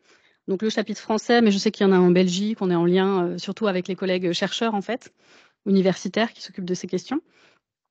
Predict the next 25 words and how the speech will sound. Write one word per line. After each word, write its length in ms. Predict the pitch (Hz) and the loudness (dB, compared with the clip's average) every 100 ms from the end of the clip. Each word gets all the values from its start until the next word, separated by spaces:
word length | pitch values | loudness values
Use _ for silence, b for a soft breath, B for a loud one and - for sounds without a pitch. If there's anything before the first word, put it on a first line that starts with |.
| _ - | _ -2
Et 100 | 226 | -2
puis, 160 | - 233 | 2 4
en 60 | |
mille 100 | 214 | 6
neuf 140 | 220 220 | 4 2
cent 100 | 233 | 0
quatre-vingt-onze, 540 | 226 - 220 220 233 | 0 0 0 2 0
l'année 220 | 226 196 | 2 2
suivante, 520 | 185 - 196 254 302 - b b | 0 -2 2 2 2 -4 b b
le 120 | 214 | -6
Conseil 260 | 214 233 269 | -2 0 2
de 80 | 247 | 4
l'Europe, 360 | 233 262 269 | 4 4 2
en 80 | 214 | 0
fait, 260 | - 240 - | 0 -2 -2
qui, 240 | - 226 | -2 2
euh, 320 | 208 196 180 | 2 2 0
assez 320 | - 214 254 240 | 0 -2 -2 -2
officiellement, 580 | 233 - 220 202 240 | -4 -2 0 4 4
même 140 | 285 214 | 4 2
si 160 | - | -4
ça 120 | 214 196 | -6 -4
n'est 120 | 190 | -2
pas 120 | 208 | -4
contraignant, 600 | - 202 - 202 214 302 | -2 -4 0 0 0 0